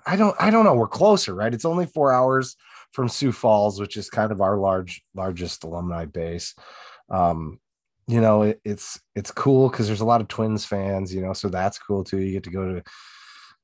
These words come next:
I'd like to go, um, but I won't be going. Uh, and, uh, you know, I'm sad about that 'cause I'd really like to go to that, but I'm be in Germany at Oktoberfest. So,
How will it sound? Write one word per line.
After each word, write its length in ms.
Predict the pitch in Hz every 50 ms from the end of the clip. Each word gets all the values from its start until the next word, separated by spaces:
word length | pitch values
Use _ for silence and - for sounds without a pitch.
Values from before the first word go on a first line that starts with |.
| _ _
I'd 180 | 98 120 156 180
like 280 | 180 160 151 139 -
to 100 | - 120
go, 640 | 95 101 98 110 131 131 120 107 104 107 107 110 - _ _ _
um, 480 | 104 104 98 95 95 95 92 82 80 - _ _ _
but 100 | 104 90
I 80 | 95 104
won't 340 | 98 85 87 95 110 107
be 140 | 101 98 87
going. 480 | 76 87 90 98 104 87 76 76 78 - - _ _ _
Uh, 440 | - 98 92 90 85 82 80 85 82 80 - _ _ _ _ _ _ _ _ _ - - -
and, 420 | 101 95 92 90 90 85 80 -
uh, 360 | 98 92 90 90 87 85 82 80 - _ _ _ _ _ _ _ _ _ _
you 80 | 104 101
know, 120 | 101 101
I'm 140 | 98 104 104
sad 340 | - - 131 123 139 175 190
about 300 | 135 104 90 87 95 -
that 160 | 95 101 101
'cause 160 | - 110 98
I'd 140 | 110 143 147
really 240 | 117 117 117 113 110
like 220 | 110 107 104 -
to 80 | - 92
go 220 | 82 101 120 135
to 80 | 113 90
that, 300 | 76 78 80 87 92 - _
but 140 | - 92 90
I'm 160 | 95 101 95
be 180 | 92 101 101 98
in 140 | 92 87
Germany 560 | 80 82 87 104 127 117 92 85 80 78 78 - _ _ _ _ _
at 100 | - 87
Oktoberfest. 880 | 87 - - - 117 120 110 101 87 - - 65 62 71 - - - -
So, 420 | - - - 90 82 78 80 80